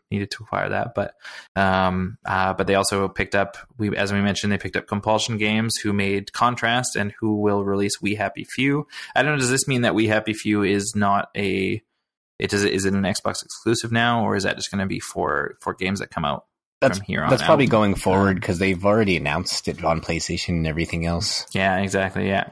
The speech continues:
Speaker 1: yeah. Um, and then Ninja Theory, um, which I think was the biggest,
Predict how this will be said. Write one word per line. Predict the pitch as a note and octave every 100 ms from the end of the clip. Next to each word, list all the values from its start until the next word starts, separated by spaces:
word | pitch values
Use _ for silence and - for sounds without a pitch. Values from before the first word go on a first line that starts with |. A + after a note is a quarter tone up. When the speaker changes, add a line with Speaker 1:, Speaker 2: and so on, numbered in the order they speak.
| -
Speaker 1:
yeah. | G2+ F#2+ - -
Um, | - G2+ G2 F#2+ F#2+ F#2+
and | F#2+
then | G2 G2 G2 F#2+
Ninja | G#2+ A2+ A2+ -
Theory, | A#2+ A2+ B2 B2+ -
um, | - G2+ G2 G2 G2 - - -
which | G#2
I | G2+
think | B2+
was | D#3 C#3
the | F#2
biggest, | - G2 F#2+ A2 - -